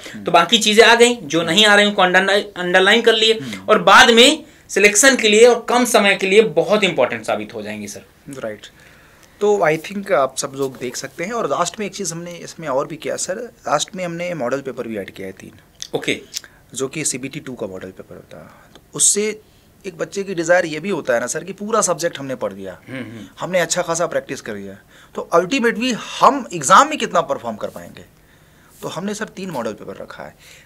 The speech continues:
Speaker 1: पहला model paper, दूसरा, तीसरा,
Speaker 2: तीसरा।
Speaker 1: हूबहू एक सौ पचास क्वेश्चंस का, जिससे बच्चा अपने आप को चेक करे, speed, accuracy, time management, कि actual में वो कितना पाने वाला है marks।
Speaker 2: बिल्कुल, बिल्कुल।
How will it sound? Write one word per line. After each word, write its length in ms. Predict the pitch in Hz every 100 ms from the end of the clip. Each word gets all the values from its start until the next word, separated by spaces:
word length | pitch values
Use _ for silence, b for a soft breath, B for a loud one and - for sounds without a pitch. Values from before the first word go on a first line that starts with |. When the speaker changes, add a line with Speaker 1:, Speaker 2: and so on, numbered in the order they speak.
| _
Speaker 1:
पहला 240 | 113 123 147
model 240 | 135 143
paper, 360 | 139 135 - 170 _
दूसरा, 440 | - 113 - 143 190 _
तीसरा, 220 | 104 -
Speaker 2:
तीसरा। 180 | - -
Speaker 1:
हूबहू 260 | 185 190 220
एक 100 | 196
सौ 100 | 175
पचास 300 | 135 95 90
क्वेश्चंस 360 | - - -
का, 200 | - - - _ _ _ b b b -
जिससे 320 | 160 - 202
बच्चा 420 | 175 - - 151 277 _ b _
अपने 200 | - 151
आप 140 | 151 139
को 100 | -
चेक 340 | - 135 -
करे, 240 | - 101 226 b b -
speed, 500 | - - 123 120 - b b -
accuracy, 580 | 131 135 123 - 107 - _ -
time 200 | 131 135
management, 540 | 131 120 104 110 160 - b b -
कि 120 | 165 -
actual 320 | 151 - 226
में 100 | 226
वो 320 | 190 143 208
कितना 380 | 220 190 - 190
पाने 300 | 170 147 147
वाला 220 | 127 123
है 100 | 117
marks। 440 | 101 87 - - - _
Speaker 2:
बिल्कुल, 380 | 117 131 135 123
बिल्कुल। 320 | 107 98 -